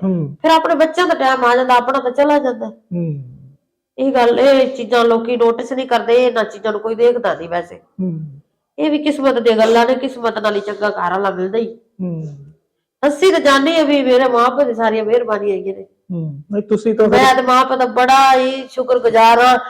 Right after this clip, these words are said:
Speaker 2: ਵੀ ਮੈਂ ਦੋ ਵੇਲੇ ਵੀ ਧੰਨਵਾਦ ਉਹਨਾਂ ਦਾ ਕਰਾਂ ਨਾ, ਥੋੜਾ ਹੈ।
Speaker 1: ਹੂੰ।
Speaker 2: ਜਿੰਨਾ ਮੇਰੇ ਮਾਂ ਪਿਓ ਨੇ ਮੇਰੇ ਵਾਸਤੇ ਕੀਤਾ ਕਿ ਮੈਨੂੰ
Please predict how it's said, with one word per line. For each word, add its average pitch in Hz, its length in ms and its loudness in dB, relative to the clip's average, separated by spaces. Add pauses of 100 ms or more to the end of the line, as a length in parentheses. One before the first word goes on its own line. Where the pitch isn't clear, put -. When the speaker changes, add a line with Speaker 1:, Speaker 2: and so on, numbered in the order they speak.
(260)
Speaker 2:
ਵੀ 277 60 -2
ਮੈਂ 277 180 4
ਦੋ 311 340 6
ਵੇਲੇ 277 220 4
ਵੀ 247 60 2
ਧੰਨਵਾਦ 226 500 0
ਉਹਨਾਂ 226 180 -2
ਦਾ 208 100 -4
ਕਰਾਂ 220 280 -2
ਨਾ, 294 80 -2
ਥੋੜਾ 208 640 0
ਹੈ। 175 80 -14 (300)
Speaker 1:
ਹੂੰ। 143 520 -10
Speaker 2:
ਜਿੰਨਾ 233 360 0
ਮੇਰੇ 226 400 2
ਮਾਂ 233 480 -2
ਪਿਓ 254 140 0
ਨੇ 233 60 0
ਮੇਰੇ 202 180 0
ਵਾਸਤੇ 208 300 -4
ਕੀਤਾ 208 340 -4
ਕਿ 226 180 -6
ਮੈਨੂੰ 214 460 -6